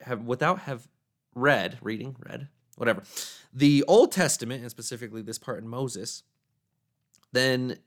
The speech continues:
the way you would read it is, "Before Abraham was, I am." Grammatically speaking, essentially, yeah, "Before Abraham lived, I did." But that's not what he's saying. What Christ is actually saying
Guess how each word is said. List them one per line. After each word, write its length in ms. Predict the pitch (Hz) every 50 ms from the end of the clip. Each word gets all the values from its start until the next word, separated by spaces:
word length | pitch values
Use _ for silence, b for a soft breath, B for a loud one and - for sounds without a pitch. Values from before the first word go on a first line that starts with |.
| _ _ _ _ -
the 80 | 117
way 100 | 123 170
you 140 | 220 285 285
would 140 | 143 120 107
read 140 | 104 98 107
it 60 | 76
is, 140 | 101 110 -
"Before 320 | 110 101 - 131 135 135
Abraham 560 | 113 120 110 113 107 120 110 110 104 104 104 _ _
was, 360 | - 135 165 151 123 131 120 - -
I 120 | 120 117
am." 420 | 104 - 127 117 92 78 80 - _ _ _ _ _ _ _ _ _ _ _ _ _ _ _ _ _ _ _ _ _ _ _ _ _ _ - - _ - - - - -
Grammatically 500 | 110 117 113 120 147 175 165 147 - 117
speaking, 520 | 107 - - 98 98 104 110 117 98 92 - -
essentially, 600 | 101 101 - 135 147 139 - - 98 95 104 104 b b b b b b b b b b b
yeah, 240 | 196 202 151 107 98
"Before 320 | 98 113 104 - 135 135
Abraham 380 | 127 127 120 127 120 120 117 113
lived, 240 | 110 110 120 110 -
I 160 | - 170 185
did." 300 | 151 113 87 64 55 - _ _ _ _ _ _ _ _ _ _
But 100 | - 139
that's 180 | 139 143 139 139
not 200 | 139 139 156 151
what 100 | 131 107
he's 120 | 98 -
saying. 320 | - - 76 67 57 - - _ _ _ _ _ _ _ _ _ _ _ -
What 200 | 123 123 - 139
Christ 380 | - - 170 196 285 302 -
is 160 | - 160 123 117
actually 400 | 117 131 147 143 - 135 110 98
saying 480 | - - 190 190 156 101 78 71 -